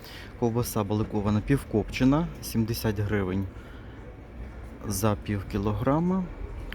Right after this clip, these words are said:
Ковбаса, а, сиров'ялина, своя лінія, кілограм, двісті п'ятдесят три гривні, економія сто сімдесят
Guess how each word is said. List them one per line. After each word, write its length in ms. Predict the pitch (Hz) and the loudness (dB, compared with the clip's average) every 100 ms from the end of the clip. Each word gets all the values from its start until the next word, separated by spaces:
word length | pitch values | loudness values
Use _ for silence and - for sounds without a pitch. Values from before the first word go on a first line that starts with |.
| - | -8
Ковбаса, 520 | 113 101 110 - 110 104 - | -8 -4 -6 -2 -2 -2 -4
а, 240 | 98 98 | -4 -4
сиров'ялина, 840 | 101 107 107 92 98 92 107 123 165 - | -6 -4 -4 -2 -2 -2 0 0 -2 -4
своя 340 | - 135 131 127 | -6 -2 -2 0
лінія, 380 | 131 131 127 127 - - - - - - - - - - - - - - - | 0 2 0 -2 -6 -8 -10 -12 -12 -12 -12 -12 -12 -14 -14 -12 -10 -8 -6
кілограм, 600 | 110 110 104 110 104 101 - 95 | -4 -2 -2 -2 -2 -2 -4 -6
двісті 280 | 104 - - | -6 -6 -6
п'ятдесят 460 | 107 101 - 98 | -6 -6 -6 -6
три 200 | - - | -4 -4
гривні, 460 | 95 90 98 95 104 | -4 -2 -2 -2 -2
економія 400 | 107 110 104 101 | 0 0 2 0
сто 160 | - 110 | -2 -2
сімдесят 400 | 110 98 - | -2 -2 -4